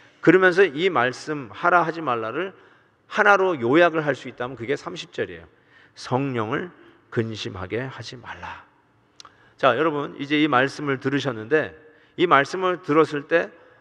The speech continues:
어떤 기분이 드십니까? 첫째, 말도 안 돼.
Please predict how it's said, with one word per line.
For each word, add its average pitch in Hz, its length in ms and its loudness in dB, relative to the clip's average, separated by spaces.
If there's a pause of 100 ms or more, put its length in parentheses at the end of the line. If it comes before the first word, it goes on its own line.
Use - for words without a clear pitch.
어떤 190 500 0
기분이 165 440 -6
드십니까? 147 600 -12 (960)
첫째, - 400 -6 (800)
말도 107 420 2
안 95 220 -2
돼. 139 240 2